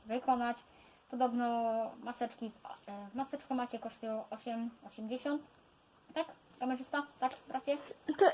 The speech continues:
Speaker 2: to według mnie jest trochę przesadzone. Albo
Speaker 1: Też mi
Speaker 2: źle,
Speaker 1: się tak
Speaker 2: albo
Speaker 1: wydaje.
Speaker 2: źle przeczytaliśmy, albo
Speaker 1: Nie wiem, wydaje mi się, że dobrze przeczytaliśmy,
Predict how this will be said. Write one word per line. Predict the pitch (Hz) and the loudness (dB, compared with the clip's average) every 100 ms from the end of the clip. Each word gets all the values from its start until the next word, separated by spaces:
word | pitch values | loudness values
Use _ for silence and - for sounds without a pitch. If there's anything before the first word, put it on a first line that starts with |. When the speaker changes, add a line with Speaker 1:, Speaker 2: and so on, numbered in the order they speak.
| - 277 | 6 4
Speaker 2:
to | - | 10
według | 311 294 311 | 10 10 8
mnie | 311 | 10
jest | 294 285 | 10 10
trochę | 285 | 8
przesadzone. | 277 285 269 262 247 226 196 202 - | 10 8 8 6 6 6 4 -2 -2
Albo | - 247 | 4 12
Speaker 1:
Też | 254 | 12
mi | 262 | 12
Speaker 2:
źle, | 254 | 8
Speaker 1:
się | 254 | 6
tak | 240 | 2
Speaker 2:
albo | 226 | 6
Speaker 1:
wydaje. | 262 269 | 10 10
Speaker 2:
źle | 269 262 | 12 10
przeczytaliśmy, | 262 - 262 254 254 254 - 240 | 8 0 8 10 10 8 4 2
albo | 226 226 220 226 - - - | 4 4 0 -6 -12 -20 -16
Speaker 1:
Nie | 285 240 214 | -6 -2 -2
wiem, | 208 208 214 208 220 | -2 -4 -6 -6 -4
wydaje | 240 240 262 254 | -2 2 4 4
mi | |
się, | 247 240 | 2 0
że | 233 | 0
dobrze | 220 247 254 | 0 -2 -2
przeczytaliśmy, | 247 247 247 247 233 233 226 | -6 -2 2 2 0 -2 -2